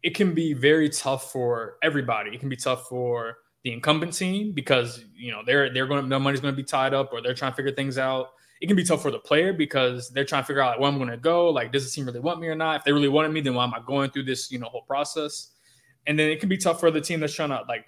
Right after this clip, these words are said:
offer, make an offer sheet because it's like, we want this guy, but we don't know if he's, even if we sign him to this offer sheet, we don't know if we're gonna get him because this team could just match. And now our whole free agency is just, like, maybe not blowing up, but it's just a lot more complicated. So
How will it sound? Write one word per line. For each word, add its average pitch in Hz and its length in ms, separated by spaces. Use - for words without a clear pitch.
offer, 139 320
make 135 160
an 123 60
offer 202 260
sheet 147 160
because 135 240
it's 135 100
like, 120 220
we 151 60
want 175 240
this 139 180
guy, 151 380
but 120 320
we 165 80
don't 165 100
know 147 40
if 135 60
he's, 135 140
even 151 200
if 139 140
we 127 40
sign 147 320
him 143 120
to 135 100
this 123 140
offer 156 200
sheet, 131 140
we 139 60
don't 147 100
know 139 60
if 123 80
we're 123 60
gonna 120 140
get 151 160
him 160 60
because 127 220
this 131 100
team 135 140
could - 100
just 123 160
match. 147 240
And 131 80
now 127 200
our 127 260
whole 139 220
free 131 200
agency 127 360
is 117 120
just, 117 160
like, 110 200
maybe 156 160
not 120 200
blowing 127 260
up, 147 220
but 120 80
it's 120 80
just 123 180
a 113 40
lot 123 200
more 120 320
complicated. 123 640
So 131 400